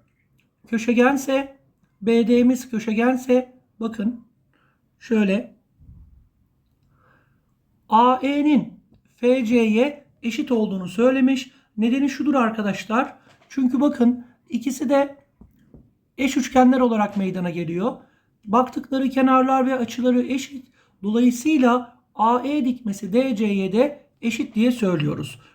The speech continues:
Bunu en çok nerede kullanacağız? Arkadaşlar ilk olarak bunu en çok biz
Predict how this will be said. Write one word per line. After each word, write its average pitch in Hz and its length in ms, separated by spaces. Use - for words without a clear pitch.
Bunu 208 180
en 311 160
çok 285 260
nerede 277 340
kullanacağız? 196 720
Arkadaşlar 226 720
ilk - 260
olarak 214 420
bunu 262 320
en 277 180
çok 220 300
biz 294 240